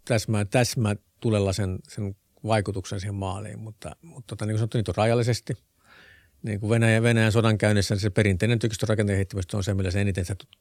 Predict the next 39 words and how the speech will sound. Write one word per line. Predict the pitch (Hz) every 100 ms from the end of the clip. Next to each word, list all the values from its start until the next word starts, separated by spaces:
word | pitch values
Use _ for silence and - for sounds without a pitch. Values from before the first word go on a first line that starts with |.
| _
tuhoa | 104 90 92
tehdään. | - 95 101 - - _ _ _ _ _ _ -
Ja | 90
se | 87
edellyttää, | 95 90 98
että | -
pitää | 101
tulla | 101 107 107
lähelle, | 110 101 87
koska | 87 92 101
ne | 95
kantamat | 95 98 95 92
on | 101
kuitenkin | 101 98 101
rajalliset. | 98 101 120 - _ - - - - - _
Mutta | 107 104
niillä | 110
niitä | 104 95
kaupunkeja | 98 95 95 92 92
tuhotaan. | 98 98 98 98
Ei | 101 107 95
heidän, | 101 95 104
heidän | 101 101
Iskandereillaan, | 101 - 98 92 98 95 98 - -
sillä | - -
pystytään | 92 - 113
ottamaan | 107 117 110
sähköt | 131 113 - -
pois | 107 98
siitä | 104 101
kaupungista, | 104 98 107 104 - 92 -
mutta | 113 95 - 131
ei | 101
sitä | -
kaupunkia | 110 110 101 98 98 - -
Iskanderilla | - 101 101 110
tuhota | 117 101 107 107 _ _ _ _ _ _ _ _ _ - - -
konventionaalisella | 110 104 92 92 90 98
taistelukärjellä. | 101 98 - - 101